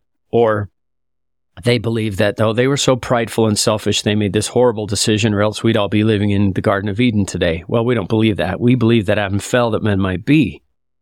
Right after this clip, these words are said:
and men are that they might have joy. Wow. So in First Peter four six, that idea continues. "For, for this cause was the gospel preached also to them that are dead,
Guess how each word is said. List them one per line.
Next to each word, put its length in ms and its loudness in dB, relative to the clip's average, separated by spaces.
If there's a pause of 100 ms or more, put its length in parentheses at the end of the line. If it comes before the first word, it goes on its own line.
(160)
and 140 2
men 160 2
are 180 -2
that 160 -6
they 120 0
might 220 -2
have 200 -6
joy. 460 -4
Wow. 400 -4 (500)
So 300 0
in 240 2 (200)
First 280 -4
Peter 200 0
four 280 0
six, 480 0
that 180 0
idea 280 0
continues. 600 -2
"For, 220 -2
for 140 -4
this 220 2
cause 400 -4
was 160 -2
the 80 0
gospel 440 -2
preached 420 -4
also 420 -2
to 200 -2
them 300 0
that 160 0
are 120 0
dead, 400 -2